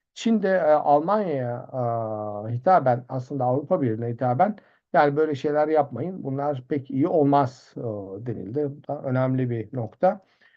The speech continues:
Çünkü yani Çin'in buna farklı şekilde karşılık vermesi ya da Çin ekonomisinin soğuması ya da küçülmesi, e, Çin'in elindeki Amerikan tahvilleri, Amerikan dolarının değeri, uluslararası finans piyasalarında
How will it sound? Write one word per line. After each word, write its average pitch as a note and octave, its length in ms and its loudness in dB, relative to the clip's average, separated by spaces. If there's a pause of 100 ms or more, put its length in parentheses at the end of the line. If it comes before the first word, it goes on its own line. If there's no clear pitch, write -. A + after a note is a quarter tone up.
(120)
Çünkü D#3+ 440 -2 (420)
yani C3+ 280 -2
Çin'in A3+ 480 6
buna D#3 340 2
farklı D3 320 0
şekilde C#3 760 0
karşılık C#3 520 -2
vermesi B2 560 0 (440)
ya D3+ 120 4
da C#3+ 140 4
Çin C#4 280 4
ekonomisinin E3+ 720 -2
soğuması C#3+ 600 4
ya A3 140 2
da D3+ 140 -2
küçülmesi, B2 760 -6 (420)
e, D3+ 60 -2
Çin'in G3 400 0
elindeki G3+ 460 -4
Amerikan E3 580 -4
tahvilleri, B2 800 0
Amerikan E3 460 -2
dolarının D3+ 500 -4
değeri, A#2 420 -4
uluslararası D3+ 960 -4 (280)
finans D3 340 0
piyasalarında C3 1400 -6